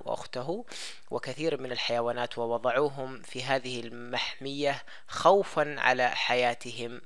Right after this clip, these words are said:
حتى لا ي-، تنقرض حياة بعض الحيوانات مثل المها العربي،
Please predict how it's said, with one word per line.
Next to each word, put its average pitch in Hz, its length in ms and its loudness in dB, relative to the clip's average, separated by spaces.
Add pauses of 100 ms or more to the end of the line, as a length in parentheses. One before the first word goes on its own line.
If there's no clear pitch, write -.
(240)
حتى - 480 -2
لا 135 200 6
ي-، 156 220 2 (160)
تنقرض 123 680 -2 (420)
حياة 120 760 0
بعض 113 280 4
الحيوانات 113 880 -2
مثل 113 420 -8
المها 110 600 -4
العربي، 139 560 2